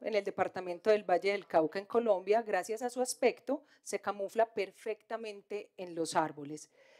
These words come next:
Su nombre en castellano se debe a la técnica que utilizan cuando están reposando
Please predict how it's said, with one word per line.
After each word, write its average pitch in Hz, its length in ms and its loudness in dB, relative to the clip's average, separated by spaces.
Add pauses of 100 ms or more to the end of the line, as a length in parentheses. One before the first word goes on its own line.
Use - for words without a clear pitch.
(140)
Su - 180 0
nombre 233 400 4
en 226 100 -6
castellano 208 720 -2
se 240 160 2
debe 202 340 0
a 202 80 -2
la 185 180 -2
técnica 254 480 2
que 240 120 0
utilizan 214 480 -2
cuando 196 320 -6
están 220 400 -2
reposando 190 680 -2